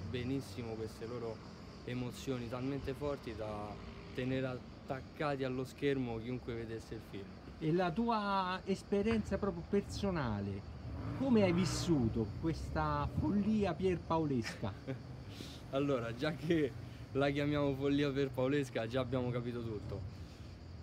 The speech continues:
Speaker 1: Il nostro caro regista Pierpaolo Segneri ci ha aiutato da morire, è stato molto difficile per me all'inizio perché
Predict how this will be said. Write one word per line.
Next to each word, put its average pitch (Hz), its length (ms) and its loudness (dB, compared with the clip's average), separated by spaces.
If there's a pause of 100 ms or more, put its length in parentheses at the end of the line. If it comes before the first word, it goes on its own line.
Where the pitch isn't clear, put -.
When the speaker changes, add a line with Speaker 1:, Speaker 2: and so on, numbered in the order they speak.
(440)
Speaker 1:
Il 113 100 -2
nostro 135 440 0
caro 139 240 4
regista 135 480 0
Pierpaolo 127 460 0
Segneri 127 720 0 (360)
ci - 80 -8
ha 110 40 -2
aiutato 113 420 -4
da 113 140 -2
morire, 147 560 0 (120)
è 104 60 -6
stato 113 720 -2 (800)
molto 156 1040 2
difficile 147 500 0
per 131 140 2
me 143 120 2
all'inizio 139 560 0
perché 113 960 -2